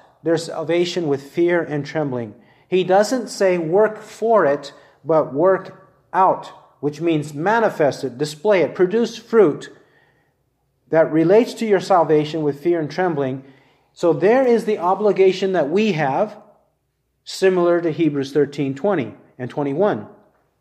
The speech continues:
But notice in verse thirteen, Philippians two thirteen is like Hebrews thirteen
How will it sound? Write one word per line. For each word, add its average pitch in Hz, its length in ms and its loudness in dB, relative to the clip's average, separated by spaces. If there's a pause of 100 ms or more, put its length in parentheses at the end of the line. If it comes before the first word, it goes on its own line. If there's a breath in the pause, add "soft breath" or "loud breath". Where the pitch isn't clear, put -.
(800 loud breath)
But 160 140 0
notice 233 380 4
in 208 80 2
verse 180 260 2
thirteen, 165 720 -2 (1120)
Philippians 208 500 0
two 247 200 0
thirteen 247 560 2
is 175 160 -2
like 165 220 2
Hebrews 143 380 -4
thirteen 127 680 -6